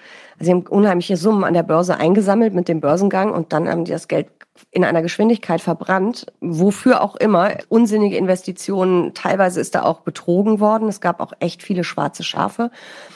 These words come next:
Und irgendwann ist das Ganze dann eben vor die Wand gefahren. Also es gab eine ganze Zeit schon warnende Stimmen.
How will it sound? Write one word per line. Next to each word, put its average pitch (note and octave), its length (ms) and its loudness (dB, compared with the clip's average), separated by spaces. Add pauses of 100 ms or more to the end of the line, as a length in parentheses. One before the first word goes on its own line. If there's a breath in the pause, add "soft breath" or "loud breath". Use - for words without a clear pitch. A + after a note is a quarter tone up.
(360 loud breath)
Und B3 180 2
irgendwann F#3 320 2
ist - 300 -6
das G3+ 120 -8
Ganze G3 340 -2
dann F#3 200 0
eben F3+ 400 0
vor - 160 -4
die A3+ 100 0
Wand D#3 200 -2
gefahren. C3+ 400 -6
Also F3 100 -6
es E3+ 100 -10
gab G3 220 -2
eine F#3+ 80 0
ganze G3 280 0
Zeit G#3 260 0
schon F#3 260 -4
warnende F3+ 580 0
Stimmen. B3 460 4